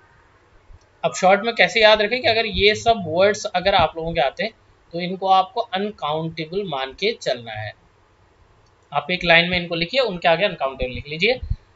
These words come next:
learn हो जाएगा। थर्टी एट देखते हैं, Numeral objectives, uh, adjectives। अगर आप लोगों के पास में न्यूमरल adjectives हैं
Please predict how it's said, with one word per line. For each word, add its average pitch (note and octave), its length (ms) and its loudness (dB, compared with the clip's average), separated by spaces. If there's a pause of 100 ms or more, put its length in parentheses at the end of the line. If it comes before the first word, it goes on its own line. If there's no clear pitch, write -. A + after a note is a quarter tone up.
(140)
learn G#3 260 6
हो D3 120 -2
जाएगा। A2+ 320 -8 (140)
थर्टी G3+ 140 2
एट G3 220 4
देखते B2 280 -8
हैं, A#2 100 -12 (520)
Numeral A#3+ 420 4
objectives, D3+ 1000 0 (100)
uh, D#3+ 220 2
adjectives। F3+ 600 0
अगर F#3+ 200 4
आप F#3 260 0
लोगों A3 140 -4
के A3 40 -4
पास A3+ 180 2
में A#3+ 80 -2
न्यूमरल F#3 560 0
adjectives E3 600 -2
हैं E3 220 2